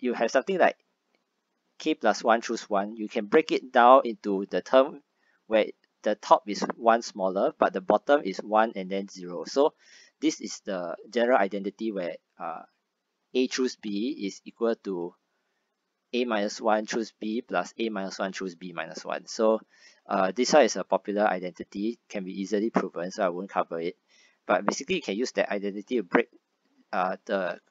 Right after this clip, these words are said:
binomial coefficient into these two copy. Then you can do the same for all these copies. So k plus two choose two is the same as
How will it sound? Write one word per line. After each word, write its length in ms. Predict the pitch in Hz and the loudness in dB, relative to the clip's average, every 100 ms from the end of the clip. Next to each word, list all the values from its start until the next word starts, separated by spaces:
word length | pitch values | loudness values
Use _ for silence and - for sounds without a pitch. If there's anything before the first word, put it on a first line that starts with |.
| _ | _
binomial 340 | 113 113 117 117 | -2 -2 -2 -2
coefficient 520 | 113 95 101 - 113 | -2 -2 -6 -4 -4
into 160 | 101 | -4
these 180 | 90 110 | -6 -8
two 140 | - 127 | -8 -6
copy. 480 | 98 - 92 170 - _ _ _ _ _ _ - | -6 -6 -8 -12 -14 _ _ _ _ _ _ 0
Then 140 | 123 | 2
you 60 | 139 | 2
can 160 | 117 104 | 0 -2
do 160 | 165 | 0
the 120 | 120 | 2
same 320 | 95 - 131 135 | 0 0 0 0
for 380 | - 92 92 - _ _ _ | 2 4 2 -4 _ _ _
all 140 | 123 131 | 6 6
these 200 | 139 - | 2 -2
copies. 460 | 104 - 95 131 | -4 -2 -4 -2
So 260 | - 147 151 - _ _ _ | 2 2 2 -6 _ _ _
k 140 | - 151 | -6 0
plus 200 | 113 - | 0 0
two 140 | 123 | -2
choose 240 | - 117 - | -4 -6 -4
two 160 | 117 | -2
is 100 | 107 | -2
the 120 | 101 | -4
same 280 | 90 120 120 | -4 0 0
as 240 | 92 87 | 0 -4